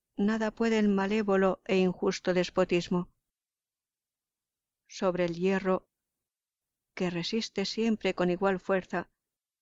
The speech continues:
y sobre el junco, que al punto cede.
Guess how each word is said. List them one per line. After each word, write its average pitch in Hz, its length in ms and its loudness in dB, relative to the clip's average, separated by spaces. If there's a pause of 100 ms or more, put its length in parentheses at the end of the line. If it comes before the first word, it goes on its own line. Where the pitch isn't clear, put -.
(760)
y 180 200 -2
sobre 175 340 0
el 170 120 2
junco, - 600 -2 (1300)
que 180 140 -2
al 151 160 -4
punto 175 420 0
cede. 185 440 -8